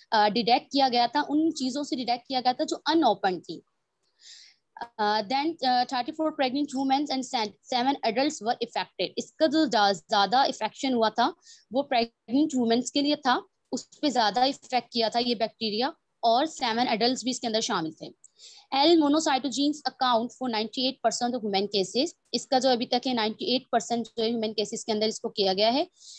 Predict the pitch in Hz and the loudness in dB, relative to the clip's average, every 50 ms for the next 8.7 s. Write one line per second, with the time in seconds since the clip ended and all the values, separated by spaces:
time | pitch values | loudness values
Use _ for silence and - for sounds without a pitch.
0 | - - - _ - 240 226 285 285 294 294 - 359 359 - 320 311 311 320 330 | -20 -20 -12 _ -4 0 2 2 2 2 2 2 2 2 4 4 4 6 4 4
1 | 233 240 254 269 277 302 320 320 - 262 233 - 269 - 277 277 277 277 285 285 | 2 2 2 2 2 2 2 2 0 0 0 0 -2 -2 -2 -2 0 0 0 0
2 | 254 233 220 208 214 208 - 277 285 277 - 247 226 226 - 254 247 254 247 214 | 0 0 0 -2 -2 -2 -4 -4 -4 -2 -2 -2 -2 -2 -2 -2 0 2 2 2
3 | 196 208 208 185 233 - - 202 208 - 240 226 233 233 233 240 247 269 254 - | 2 0 0 -2 -2 -2 -2 -6 -6 -6 -6 -4 0 0 2 2 2 0 0 -2
4 | - 240 226 220 220 214 214 208 208 214 208 - 254 254 233 226 - 233 220 - | -2 -2 0 0 0 -2 0 0 0 -2 0 -2 0 0 0 0 -2 -6 -6 -6
5 | 240 202 - - 180 208 202 214 240 202 175 214 190 190 202 196 185 170 - - | -8 -8 -8 -2 0 2 2 4 2 2 2 0 0 2 2 2 2 0 0 -4
6 | 165 160 - _ _ _ - - - - - - 226 233 240 240 254 254 - 311 | -8 -10 -12 _ _ _ -20 -20 -20 -20 -10 -6 -4 -2 0 0 0 0 0 0
7 | 330 311 320 285 269 254 277 294 269 247 240 254 269 269 294 262 262 254 277 277 | 0 2 2 2 2 2 0 0 0 0 0 0 -2 -2 -2 -2 0 0 -2 -2
8 | 269 - - _ _ 269 277 285 - 233 208 - - - | -2 -6 -12 _ _ -4 -2 0 0 -2 -2 0 -2 -2